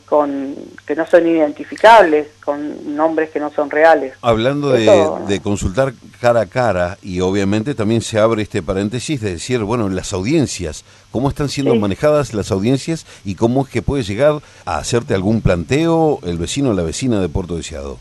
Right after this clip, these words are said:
Speaker 1: Mira, eh, nosotros, eh, que no las doy yo, las audiencias las da mesa de entrada y en caso de que mesa de entrada, eh, no esté la persona por cualquier situación personal,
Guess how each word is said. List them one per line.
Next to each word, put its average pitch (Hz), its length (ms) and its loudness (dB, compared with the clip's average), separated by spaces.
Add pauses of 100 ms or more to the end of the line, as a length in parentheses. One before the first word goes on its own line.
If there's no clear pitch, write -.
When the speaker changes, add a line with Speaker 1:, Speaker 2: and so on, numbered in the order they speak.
(800)
Speaker 1:
Mira, 247 480 8
eh, 196 220 6
nosotros, 262 500 8 (200)
eh, 175 340 4
que - 100 2
no 196 140 6
las 214 140 8
doy 208 240 6
yo, 285 180 10
las 202 160 6
audiencias 220 380 4
las 180 140 2
da 180 460 8
mesa 180 300 4
de 180 60 8
entrada 233 460 10
y 180 60 -2
en 156 100 0
caso 175 320 0
de 160 120 0
que 160 100 -6
mesa 165 220 -4
de 156 60 2
entrada, 165 460 2 (440)
eh, 147 840 -2
no 151 160 -2
esté 170 280 4
la 170 120 8
persona 175 540 6
por 156 140 -4
cualquier 151 520 0
situación 151 720 -2
personal, 175 540 2